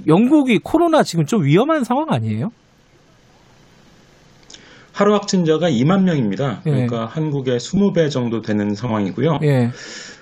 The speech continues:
Speaker 2: 그런데 놀랍게도 초중고등학교가 모두 정상 운영을 하고 있습니다.
Speaker 1: 어, 어.
Speaker 2: 어, 봄에 있었던 일 차 셧다운 때는 초중고등학교 모두 휴교를 하고 원격 수업을 하도록 했는데요.
Speaker 1: 예.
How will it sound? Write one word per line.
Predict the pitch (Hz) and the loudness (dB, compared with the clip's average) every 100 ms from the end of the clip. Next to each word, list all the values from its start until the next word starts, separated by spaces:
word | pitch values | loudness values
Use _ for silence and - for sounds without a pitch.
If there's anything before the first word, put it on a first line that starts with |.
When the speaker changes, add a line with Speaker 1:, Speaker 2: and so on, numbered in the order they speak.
| _ | _
Speaker 2:
그런데 | - 170 180 170 | -2 2 2 2
놀랍게도 | 127 156 180 180 170 180 175 160 139 110 143 | 2 2 2 0 -2 0 2 2 2 -2 -6
초중고등학교가 | - 202 220 208 190 180 175 156 143 | -6 0 2 2 0 0 -2 2 2
모두 | 127 143 139 | 2 0 -2
정상 | 131 139 175 156 | 0 0 2 2
운영을 | 139 139 | 0 0
하고 | 139 185 | -2 0
있습니다. | 180 - 104 85 - - - | -2 -2 -4 -4 -8 -12 -6
Speaker 1:
어, | - | -6
어. | - 131 139 127 120 113 110 | -2 2 2 2 -2 -4 -10
Speaker 2:
어, | 113 101 95 95 - | -10 -8 -8 -10 -14
봄에 | - 127 151 | -4 0 2
있었던 | 185 180 160 170 160 | 2 2 2 2 2
일 | 127 147 | 2 0
차 | 147 160 | 0 2
셧다운 | 147 165 - 156 147 | 2 -2 -2 -2 0
때는 | 147 143 165 190 185 - - _ _ | 0 0 0 0 -2 -8 -20 _ _
초중고등학교 | - 202 202 190 180 151 151 | -4 0 2 2 0 -2 -4
모두 | 120 131 | -4 -4
휴교를 | 135 175 202 175 | -6 2 2 4
하고 | 135 139 151 | 0 0 0
원격 | 107 101 - 143 | 0 -2 -2 -4
수업을 | 147 127 120 120 | -2 -2 -2 -4
하도록 | - 143 131 - | -4 -4 -2 -2
했는데요. | 131 95 98 160 101 | -2 0 0 -2 -2
Speaker 1:
예. | 143 110 | 0 -2